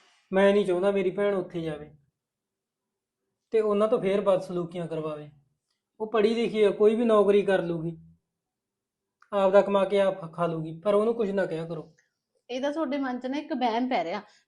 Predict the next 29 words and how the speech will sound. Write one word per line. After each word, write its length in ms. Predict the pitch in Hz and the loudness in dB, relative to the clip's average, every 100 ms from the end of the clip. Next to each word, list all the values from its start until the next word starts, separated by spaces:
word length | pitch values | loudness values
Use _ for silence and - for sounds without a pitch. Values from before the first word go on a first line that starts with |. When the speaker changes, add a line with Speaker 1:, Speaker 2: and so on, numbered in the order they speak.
| 262 | -6
Speaker 2:
ਮੈਂ 140 | 277 | -4
ਤਾਂ 100 | 285 | -4
ਕਦੇ 220 | 302 320 | -4 -4
ਇਹੋ 120 | 320 | -4
ਜਿਹੀ 100 | 302 | -4
ਗੱਲ 200 | 302 302 | -4 -4
ਸੋਚੀ 380 | 311 262 262 294 | -4 -6 -4 -2
ਨਹੀਂ 120 | 294 | -2
ਵੀ 120 | 269 294 | 0 2
ਆਪਦਾ 320 | 254 226 240 | 2 0 -6
ਕਮਾ 280 | 254 247 233 | -4 -4 -2
ਕੇ 160 | 240 | -2
ਆਪ 180 | 226 233 | -4 -4
ਖਾਵੇ। 260 | - 247 247 | -8 -8 -6
ਮੈਂ 140 | 262 | -6
ਤਾਂ 100 | 285 | -8
ਕਦੇ 200 | 277 269 | -8 -8
ਇਹ 40 | |
ਗੱਲ 180 | 294 302 294 233 | -6 -8 -10 -12
ਉਹਨੂੰ 240 | 247 277 | -8 -4
ਵੀ 100 | 302 | -4
ਨਹੀਂ 160 | 302 285 | -4 -4
ਕਹੀ 180 | 285 | -8
ਤੇ 100 | 262 | -6
ਨਾ 120 | 277 262 | -6 -6
ਹੀ 80 | |
ਤੁਹਾਨੂੰ 380 | 262 262 190 185 | -8 -10 -12 -16
ਕਹੀ 260 | 196 208 | -18 -16
ਆ। 60 | 190 | -16